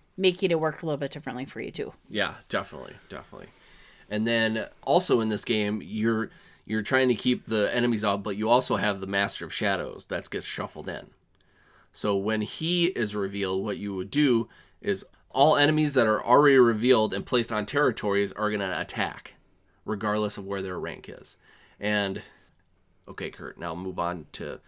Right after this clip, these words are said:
Speaker 2: putting this in with the Master of Shadows again. And then, after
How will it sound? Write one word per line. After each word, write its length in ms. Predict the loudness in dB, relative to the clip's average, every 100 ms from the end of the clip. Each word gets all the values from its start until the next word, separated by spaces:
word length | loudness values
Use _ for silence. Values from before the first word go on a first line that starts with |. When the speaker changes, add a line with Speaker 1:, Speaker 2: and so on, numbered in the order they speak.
| _
Speaker 2:
putting 280 | -8 -6 -4
this 180 | -6 -6
in 140 | -6 -6
with 120 | -8
the 80 | -8
Master 340 | -8 -8 -10
of 80 | -12
Shadows 380 | -12 -12 -16 -20
again. 180 | -20 -20 _ _ _ _ _
And 160 | -2 4
then, 420 | 6 8 6 4 0 _
after 760 | 2 2 2 6 8 10 8 2